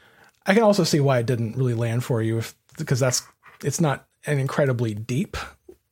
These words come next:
look at human condition, but I did think it did that part pretty effectively. I think, um, overall, like, total experience, I'd probably give it a really high rad, but the fact that this is a,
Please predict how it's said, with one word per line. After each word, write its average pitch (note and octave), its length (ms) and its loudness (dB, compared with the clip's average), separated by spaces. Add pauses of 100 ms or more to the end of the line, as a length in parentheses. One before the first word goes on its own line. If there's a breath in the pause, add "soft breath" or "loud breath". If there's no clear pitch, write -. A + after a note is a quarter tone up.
(120)
look F3+ 200 0
at D#3+ 60 0
human F#3+ 280 2
condition, F3+ 400 0
but C3 100 2
I A#2+ 80 2
did C3+ 160 0
think B2 200 -2
it G#2+ 260 -6
did A#2+ 180 -2
that A2+ 220 -4
part G#2+ 180 -2
pretty G#2+ 220 -4
effectively. G2+ 640 -6 (1120 loud breath)
I D#3+ 80 2
think, C4+ 180 0
um, F3 320 4
overall, G3+ 640 4 (540 loud breath)
like, - 200 -16 (380)
total G3+ 380 2
experience, A3 800 0
I'd D3+ 220 2
probably E3 420 0
give D3 220 2
it C#3 260 0
a C3+ 160 2
really B2 320 2
high C#3+ 260 0
rad, C#3+ 560 2
but - 500 0
the D3 100 0
fact E3+ 260 0
that C3+ 140 0
this C#3+ 180 0
is C3+ 300 2
a, B2 440 2